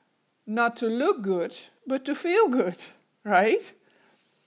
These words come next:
To make it easy for myself, I allowed myself the, to take the space to process these feelings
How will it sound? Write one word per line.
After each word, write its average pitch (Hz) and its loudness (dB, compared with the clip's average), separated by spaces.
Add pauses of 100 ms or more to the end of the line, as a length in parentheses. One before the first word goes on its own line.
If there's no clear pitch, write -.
(400)
To 269 -6
make 302 2
it 302 -2
easy 330 0
for 185 -2
myself, - -12 (520)
I 240 6
allowed 220 4
myself 196 -2
the, 180 -8 (720)
to 202 -12
take 349 0
the 202 -8
space - -6
to 202 -14
process 254 -2 (280)
these 185 -8
feelings 254 -6